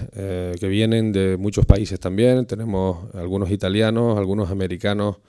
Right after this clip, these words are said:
algún senegalés, eh, bueno, españoles también muchos. Eh, tendremos a jugadores como Nacho Martín, Pep Ortega, eh, Jorge Santana, eh, ya conocidos,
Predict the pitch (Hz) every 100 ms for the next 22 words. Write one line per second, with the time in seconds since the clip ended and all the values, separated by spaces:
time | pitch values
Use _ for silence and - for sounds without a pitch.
0 | _ - - - _ - 92 92 107 104
1 | 98 95 - 104 95 95 101 107 113 113
2 | - - - _ - 90 87 82 82 92
3 | - - 90 98 90 95 90 90 104 113
4 | 123 120 117 - _ _ _ _ - 90
5 | 90 85 82 82 82 87 90 98 98 90
6 | 92 85 101 98 104 101 101 95 101 104
7 | 95 90 117 107 101 107 101 101 - 110
8 | 104 104 98 95 71 62 - 76 87 82
9 | - 95 98 - 98 95 110 107 107 104
10 | 104 - 76 82 82 - 95 90 87 -
11 | 120 120 117 113